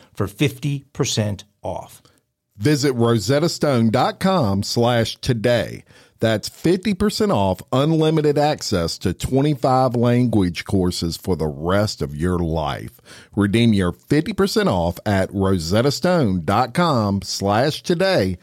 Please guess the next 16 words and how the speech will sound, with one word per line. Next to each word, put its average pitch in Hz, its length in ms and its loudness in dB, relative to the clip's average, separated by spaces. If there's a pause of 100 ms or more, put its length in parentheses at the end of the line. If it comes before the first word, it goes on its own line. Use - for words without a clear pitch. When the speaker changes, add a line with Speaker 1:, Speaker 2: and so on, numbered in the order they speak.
(360)
Speaker 2:
today. 104 500 -2 (160)
Au 147 80 2
Speaker 1:
Au 156 220 2
revoir. 123 160 2
Speaker 2:
revoir. 123 380 0 (340)
Speaker 1:
All 143 80 2
right, 120 180 0
guys. 87 400 -8 (200)
We've 127 180 -4
never 170 260 4
had 143 160 0
an 131 80 2
intervention 127 680 2
on 165 140 0
the 165 80 0
show, 160 500 0